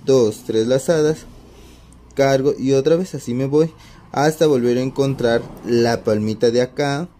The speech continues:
Luego tejo los de acá, estos, aquí está la otra palmita, termino los macizos que me faltan, subo con tres cadenas, regreso y así hasta llegar a la vuelta número seis en mi caso, ¿vale? Yo así le voy a hacer. Cuando ya tenga yo hasta esta parte, vean,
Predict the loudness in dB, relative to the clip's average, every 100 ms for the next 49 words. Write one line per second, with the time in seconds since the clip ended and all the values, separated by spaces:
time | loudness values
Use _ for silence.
0 | _ -8 0 2 2 -2 -2 -2 0 0
1 | 0 -2 -4 -4 -6 -10 -6 -6 -4 -6
2 | -6 -8 -8 -6 -2 -2 -2 -6 -4 -4
3 | 0 -2 -2 _ _ -4 -2 -2 -2 0
4 | 0 -2 -2 -6 -4 -2 0 0 -2 -4
5 | -2 -4 -4 -8 -20 -20 -20 -20 _ _
6 | 0 2 2 2 0 0 0 0 -2 0
7 | 0 2 0 0 -2 0 -2 -2 -4 -6
8 | -6 -4 -2 0 0 0 -2 -4 -4 -4
9 | -2 0 -2 -6 -8 -8 -4 -4 -4 -12
10 | _ _ _ _ _ -4 -4 -4 -6 0
11 | 2 2 -2 0 0 0 -2 -4 -8 -20
12 | -20 _ -2 0 2 2 2 2 0 0
13 | 0 0 -2 -4 -6 -4 -4 0 0 0
14 | -2 0 -4 -4 -6 -6 -8 -12 -18